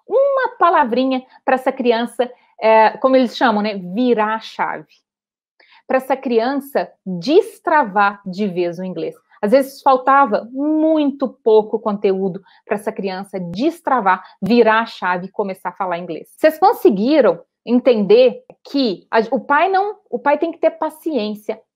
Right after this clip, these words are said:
persistência. Vocês, mamães, papais que estão aqui, precisam ter persistência e paciência pra que os seus filhos consigam se tornar fluentes na língua. E aí, gente, como é que foi? Entendeu?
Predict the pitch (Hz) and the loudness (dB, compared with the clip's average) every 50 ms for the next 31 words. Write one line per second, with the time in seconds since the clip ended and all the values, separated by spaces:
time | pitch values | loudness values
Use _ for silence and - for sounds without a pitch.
0 | _ _ _ - 277 294 302 302 294 - - _ - - 247 247 - _ - 170 | _ _ _ -2 0 0 0 -2 -6 -10 -20 _ -10 -10 -10 -10 -10 _ -12 -12
1 | 151 - - _ - - _ _ _ _ - - _ - 214 220 214 - - 247 | -12 -12 -18 _ -20 -20 _ _ _ _ -20 -16 _ 0 0 0 0 0 2 4
2 | 226 233 226 226 226 214 202 190 196 202 196 185 180 175 165 - _ _ _ _ | 4 4 4 0 -4 -6 -4 -4 -6 -8 -8 -10 -12 -14 -16 -20 _ _ _ _
3 | _ _ - 196 185 190 - 196 180 180 180 180 _ _ _ - 190 180 175 180 | _ _ -10 -10 -8 -6 -4 -4 -2 -2 -4 -6 _ _ _ -12 -12 -12 -12 -10
4 | - 214 208 202 190 - - 214 208 214 208 208 226 226 226 - _ _ _ _ | -10 -10 -8 -10 -12 -12 -8 -4 -2 -2 -2 0 -2 -2 -2 -2 _ _ _ _
5 | _ - - 240 254 294 277 277 - - 262 - _ - 214 196 202 202 208 - | _ 0 4 4 4 4 2 -2 -8 -14 -14 -12 _ -10 -10 -8 -10 -12 -14 -14
6 | 208 - 208 202 202 _ _ - 196 190 196 196 196 - 202 _ _ _ _ _ | -12 -10 -10 -10 -10 _ _ -14 -12 -12 -12 -14 -16 -20 -20 _ _ _ _ _
7 | - 233 220 220 220 - 233 214 - 240 233 - - - - 208 202 208 208 226 | -4 -4 -4 -4 -4 -6 -6 -2 -2 -2 -2 -4 -8 -14 -8 -6 -6 -4 -4 -6
8 | 208 - - - 254 269 269 - - - 220 208 196 202 208 208 - _ - 226 | -8 -12 -10 -8 -8 -8 -8 -12 -10 -6 -6 -4 -4 -4 -8 -8 -8 _ -2 0
9 | 220 202 190 196 - _ - 233 208 185 190 196 - 220 220 226 208 190 190 190 | 0 0 -4 -4 -6 _ -4 -4 -4 -4 -6 -10 -6 -6 -4 -4 -4 -4 -6 -6
10 | 180 170 - _ _ - - 381 453 403 349 349 349 381 320 254 214 185 - - | -6 -6 -8 _ _ 0 2 4 4 4 4 4 4 4 4 4 2 -2 -6 -8
11 | - 294 339 359 349 - - 294 226 185 - _ _ - 240 240 302 302 294 359 | -4 -2 -2 -2 -2 0 0 2 0 0 -2 _ _ -8 -4 0 2 2 4 4
12 | 381 403 453 427 | 4 4 2 -2